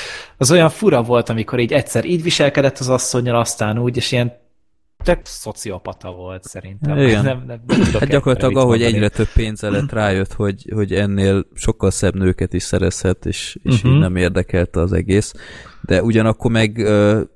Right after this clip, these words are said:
Speaker 2: f-, hogy mondjam, kifogásolta, hogy a nő meg nem, ö, támogatja mindenben, és amikor
Speaker 1: Hát
Speaker 2: meg
Speaker 1: igen.
Speaker 2: támogatta, akkor legközelebb, mint erről így megfeledkezett volna. Tehát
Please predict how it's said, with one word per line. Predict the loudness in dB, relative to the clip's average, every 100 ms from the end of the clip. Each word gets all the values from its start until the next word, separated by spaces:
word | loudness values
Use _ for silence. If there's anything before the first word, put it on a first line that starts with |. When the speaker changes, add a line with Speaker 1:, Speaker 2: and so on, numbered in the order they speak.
| _ _ _ _ _
Speaker 2:
f-, | -20 -16 -8 -4 2 4
hogy | 4
mondjam, | 2 0 -2
kifogásolta, | -2 -2 0 2 0 0 -2 0 0
hogy | 2
a | 2
nő | 2 2
meg | 2 0
nem, | 0 0 -4 -10 -18 -20 -20 -12
ö, | -4 -2 -2 0
támogatja | 0 0 0 -2 0 -2
mindenben, | 0 0 0 0 0 0 0
és | 0 -2
amikor | 0 2
Speaker 1:
Hát | 2 2
Speaker 2:
meg | 0
Speaker 1:
igen. | 2
Speaker 2:
támogatta, | 2 0 0 0 0
akkor | 0 0
legközelebb, | 2 0 -2 0 0 0
mint | -2 0
erről | 0 2 2 2
így | 0
megfeledkezett | -2 0 -2 -2 -2 -2 -2
volna. | -2 -4
Tehát | -2 -4